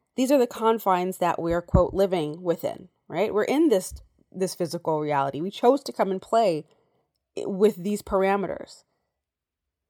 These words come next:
But we have to recognize that within these parameters,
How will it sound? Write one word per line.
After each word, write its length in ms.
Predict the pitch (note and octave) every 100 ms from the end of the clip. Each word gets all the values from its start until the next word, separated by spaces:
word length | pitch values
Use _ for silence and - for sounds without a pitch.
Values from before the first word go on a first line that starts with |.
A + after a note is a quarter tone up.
| _ _ _ _ _ _ _ _ _ _ -
But 80 |
we 120 | G3+ G#3
have 360 | - G3 B3+
to 120 | - -
recognize 720 | F3 F#3 F3+ D#3 C3 - -
that 200 | D3+ -
within 280 | E3 - A#3+
these 160 | A3
parameters, 840 | - F#3 F3+ F#3 E3 C3 C#3 D#3